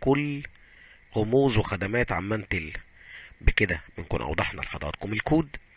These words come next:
شكرًا لكم جزيلًا. إن شاء الله استنوا فيديوهات جديدة. والسلام عليكم ورحمة الله وبركاته. السلام عليكم ورحمة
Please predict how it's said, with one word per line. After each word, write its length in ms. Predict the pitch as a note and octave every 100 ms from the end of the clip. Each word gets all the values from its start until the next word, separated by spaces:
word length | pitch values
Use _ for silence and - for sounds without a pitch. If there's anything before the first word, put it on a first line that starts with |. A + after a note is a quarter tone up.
| _ - _ - - -
شكرًا 360 | - B2 -
لكم 300 | C2+ D#2+ F2+
جزيلًا. 400 | G2 A#2+ D#3 D3
إن 640 | D3 D3+ - - _ _ -
شاء 240 | - C2+
الله 120 | B1
استنوا 340 | A#1+ - D#2+ E2
فيديوهات 260 | E2 G2
جديدة. 360 | G#2+ A2+ A2+ G#2+ - - - - -
والسلام 520 | A2 - F#2+ F2+ E2
عليكم 540 | D2 E2 - E2+ D#2+ D#2
ورحمة 380 | - C#2+ C#2 - -
الله 440 | C#2 C#2+ D2 C2+ D#2
وبركاته. 520 | B2 F#2 - - - - _ _ _ _ _ - - - - -
السلام 460 | C3+ - A2 G2+ F#2
عليكم 440 | E2+ F2 - D2
ورحمة 360 | D#2+ F#2+ -